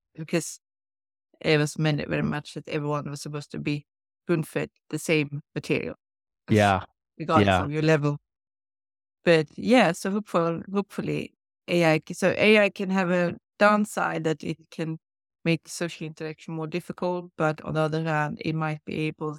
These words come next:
Speaker 1: to help students so they feel less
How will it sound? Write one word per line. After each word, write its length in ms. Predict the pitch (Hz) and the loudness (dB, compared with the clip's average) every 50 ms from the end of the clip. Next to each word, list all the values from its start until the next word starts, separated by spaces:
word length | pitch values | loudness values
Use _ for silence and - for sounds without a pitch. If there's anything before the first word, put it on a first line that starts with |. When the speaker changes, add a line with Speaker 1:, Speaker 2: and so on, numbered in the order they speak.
| - - | -14 -16
Speaker 1:
to 400 | - - 160 170 170 156 151 - _ _ _ _ _ _ _ _ _ _ _ _ _ | -10 -8 -6 -4 -4 -4 -6 -8 _ _ _ _ _ _ _ _ _ _ _ _ _
help 280 | - 180 170 165 165 160 _ _ _ _ _ _ _ _ _ _ _ _ _ - | 0 2 4 4 2 0 _ _ _ _ _ _ _ _ _ _ _ _ _ -16
students 420 | - - 170 165 151 143 151 - | -4 0 0 2 2 0 -4 -6
so 80 | - 160 | -6 -2
they 160 | 147 156 156 | 0 0 0
feel 220 | 147 - 170 156 | 0 -2 -4 -4
less 440 | 151 147 151 156 156 - - - - | -2 -2 -2 -2 -4 -4 -8 -16 -18